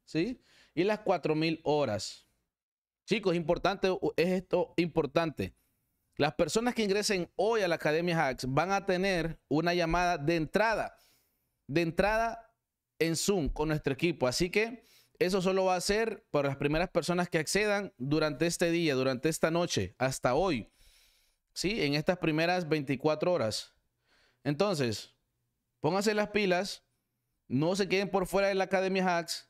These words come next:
Nosotros solo abrimos de dos a tres veces por año las inscripciones de este programa. El año pasado solo lo hicimos dos veces. Así que ya llevamos la primera este año y no sabemos cuándo va a ser la próxima.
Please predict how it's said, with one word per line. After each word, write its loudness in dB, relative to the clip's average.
Nosotros -2
solo 2
abrimos 0
de 0
dos 2
a 0
tres 2
veces 0
por 2
año 0
las 0
inscripciones 0
de 2
este -2
programa. 0
El 0
año 0
pasado 2
solo 0
lo 0
hicimos 0
dos 2
veces. 0
Así -2
que 0
ya 2
llevamos 0
la 0
primera 0
este 0
año 0
y 0
no 0
sabemos 0
cuándo 0
va 2
a -2
ser -2
la 0
próxima. -4